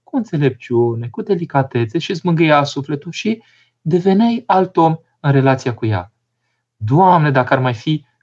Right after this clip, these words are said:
mulți oameni de felul acesta, însă rarisim să întâlnești astfel de oameni care, bolnav fiind, de atâtea dureri, în timpul nopții nu putea dormi aproape deloc, ci doar se ruga și spunea, "Noaptea se poate ruga omul, pentru că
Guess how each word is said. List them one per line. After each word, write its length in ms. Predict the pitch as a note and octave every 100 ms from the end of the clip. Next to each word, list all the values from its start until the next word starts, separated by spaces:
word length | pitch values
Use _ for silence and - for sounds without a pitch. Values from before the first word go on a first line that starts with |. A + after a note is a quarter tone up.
| _
mulți 380 | A#2 C#3 C#3 C#3
oameni 260 | C3 B2
de 60 | A#2
felul 300 | G#2+ A#2+ A2+
acesta, 400 | A2 G#2 G#2 A2+
însă 400 | A2+ - A#2 A#2+ _ _ _
rarisim 640 | - A2 B2 C#3+ C#3 - A2+
să 120 | B2
întâlnești 560 | A2 A#2 A#2 B2+ - _ _
astfel 320 | - C3 D3
de 80 | C3+
oameni 260 | B2+ C3 B2+
care, 380 | B2 B2 A2 - _
bolnav 460 | - G#2 A#2 B2+ F3+
fiind, 520 | F3+ D#3+ C3 D3 -
de 160 | _ -
atâtea 360 | G#2+ F3 G3 F3
dureri, 420 | D3+ C3+ D3 D3+
în 80 | C3+
timpul 300 | D3 C3+ C#3
nopții 260 | C#3+ -
nu 120 | C3
putea 240 | F3 D3 C3+
dormi 360 | B2 A#2+ C3
aproape 300 | A#2+ C3 B2
deloc, 440 | A#2 A2+ A2 D#3+ - _ _ _ _ _
ci 100 | -
doar 280 | A#2+ D3
se 180 | C#3 -
ruga 440 | B2+ A#2+ A2+ F#2+ _ _ _
și 180 | - A#2+
spunea, 640 | - C3+ A#2 C3+ C#3 - _ -
"Noaptea 480 | G2+ D3 D#3 -
se 140 | G#2+ A2
poate 400 | A#2+ A#2 B2 A2+
ruga 300 | G#2+ A2 A2+
omul, 280 | A2 B2+ A#2
pentru 300 | A#2 A2+ A2
că 280 | A#2+ A#2